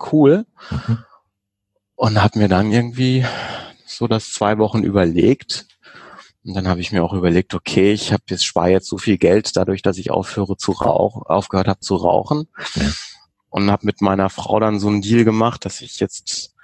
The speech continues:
Speaker 1: äh, quasi das Geld, was ich jetzt an Zigaretten spare, mir jetzt selbst einen Kredit gebe,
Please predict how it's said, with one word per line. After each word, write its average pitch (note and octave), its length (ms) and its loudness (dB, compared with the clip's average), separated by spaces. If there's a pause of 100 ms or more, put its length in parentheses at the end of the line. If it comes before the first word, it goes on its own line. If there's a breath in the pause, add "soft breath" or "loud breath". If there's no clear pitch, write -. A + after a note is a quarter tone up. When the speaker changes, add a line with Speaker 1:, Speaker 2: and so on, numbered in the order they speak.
(420 loud breath)
Speaker 1:
äh, F#2+ 340 2
quasi G2 340 -2
das - 200 -2
Geld, G#2 260 0
was F#2+ 120 -2
ich F#2+ 80 -2
jetzt - 280 -4
an F#2 100 -8
Zigaretten G2 480 0
spare, A2 560 0
mir G2+ 240 2
jetzt - 300 -2
selbst G2+ 520 -2
einen G2 160 -4
Kredit - 540 -2
gebe, B2 520 4